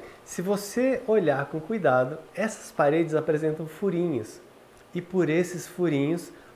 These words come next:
a água que está na roupa sai pela tangente.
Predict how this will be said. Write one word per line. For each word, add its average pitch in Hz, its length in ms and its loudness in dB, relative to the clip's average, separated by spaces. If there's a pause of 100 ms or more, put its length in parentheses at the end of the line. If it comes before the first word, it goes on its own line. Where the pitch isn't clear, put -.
(120)
a 165 80 2
água 156 480 4
que - 140 -6
está 120 320 -2
na 151 140 0
roupa 185 480 -2 (300)
sai 156 480 2 (280)
pela 156 180 2
tangente. 151 520 -4